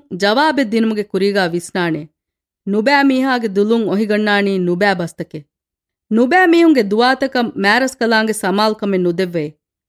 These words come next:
ހެޔޮ މީހާގެ އަޅުކަން އެކަލާންގެ އައްސަވާ ވޮޑިގަންނަވޭ. އުފާވެރިކަން ފެނިލުމުން ހިތަށް ހިތްގައިމުކަން ލިބޭ. ހެޔޮ ޚަބަރަކުން ސިއްޙަތަށް ފައިދާ ކުރޭ. އިސްލާޙު ކުރަން މީހަކު ކިޔާ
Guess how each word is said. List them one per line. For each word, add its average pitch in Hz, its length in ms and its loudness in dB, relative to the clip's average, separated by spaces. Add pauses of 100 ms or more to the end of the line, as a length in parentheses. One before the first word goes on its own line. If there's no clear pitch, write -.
(280)
ހެޔޮ 226 200 2
މީހާގެ 262 480 0
އަޅުކަން 233 480 -2 (160)
އެކަލާންގެ 208 580 -2
އައްސަވާ 208 440 -2
ވޮޑިގަންނަވޭ. 165 580 -4 (840)
އުފާވެރިކަން 359 760 2
ފެނިލުމުން 247 560 0 (460)
ހިތަށް 277 360 2
ހިތްގައިމުކަން 208 680 0
ލިބޭ. 165 260 -2 (680)
ހެޔޮ 247 280 2
ޚަބަރަކުން 262 720 0
ސިއްޙަތަށް 240 600 -2
ފައިދާ 190 340 0
ކުރޭ. 160 260 -8 (680)
އިސްލާޙު 381 500 2
ކުރަން 320 300 2
މީހަކު 302 440 4
ކިޔާ 269 240 0